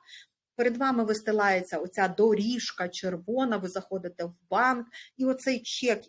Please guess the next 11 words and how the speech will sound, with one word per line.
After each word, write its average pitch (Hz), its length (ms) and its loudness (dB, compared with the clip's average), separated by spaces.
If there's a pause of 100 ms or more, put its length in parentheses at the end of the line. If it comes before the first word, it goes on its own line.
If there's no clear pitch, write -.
(120)
достатку 202 680 0
ви 233 180 0
міняєте 202 560 -2
на 170 120 -8
кошти. - 380 -12 (360)
А, 311 200 -2
під-, - 260 -8
ви, 214 260 6
до 196 120 -2
вас, 226 300 2
е, 190 260 0